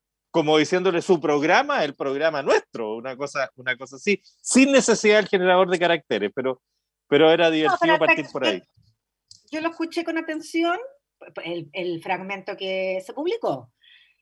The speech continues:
Speaker 2: y lo que dice es eso, es, hay aspectos que se
Speaker 1: Sí.
Speaker 2: pueden, que, que pueden, rescatamos, hay aspectos que rescatamos. Tampoco fue un apoyo así.
Speaker 1: No,
Speaker 2: Pero
Speaker 1: si no hay, pero s-,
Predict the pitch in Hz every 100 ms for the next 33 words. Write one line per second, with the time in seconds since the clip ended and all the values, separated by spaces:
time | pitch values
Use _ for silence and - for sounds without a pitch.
0 | _ _ _ _ _ _ 240 254 254 254
1 | 254 247 262 269 262 254 240 185 - 185
2 | 196 208 208 208 - 214 226 - - 190
3 | 156 160 156 110 190 175 - 165 185 196
4 | - _ 214 220 240 - 202 147 139 -
5 | 208 208 226 - 202 208 185 190 165 165
6 | - _ _ _ _ _ _ - _ -
7 | 160 - 165 170 160 170 165 165 160 170
8 | 170 156 131 135 - 156 143 135 113 117
9 | 127 135 147 147 - 123 123 131 139 110
10 | - 110 -